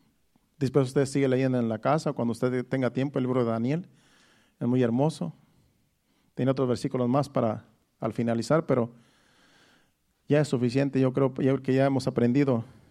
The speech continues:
lo que es vivir en integridad, lo que es servir a Dios. Y cuando servimos a Dios, pongámonos de pie. Cuando servimos a Dios, hermanos,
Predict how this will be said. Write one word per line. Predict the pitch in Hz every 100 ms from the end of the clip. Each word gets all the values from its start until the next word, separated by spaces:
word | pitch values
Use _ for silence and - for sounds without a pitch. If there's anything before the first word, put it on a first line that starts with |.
| - _
lo | 139 123
que | 135
es |
vivir | 123 135 135
en | 123
integridad, | 113 110 107 110 147 185 - _ _ _ _ _ _ _ _ _ _ _
lo | - 131
que | 143
es |
servir | 131 135 139
a | 127
Dios. | 123 143 170 156 - - _ _ _ _ _ _
Y | 143
cuando | 139 135
servimos | 123 127 165 139
a | 139
Dios, | 135 175 202 - _ _ _ _
pongámonos | 139 160 151 131
de |
pie. | 127 156 165 - _
Cuando | 139 143
servimos | 135 160 165 151
a |
Dios, | 147 170 165
hermanos, | 156 156 151 127 -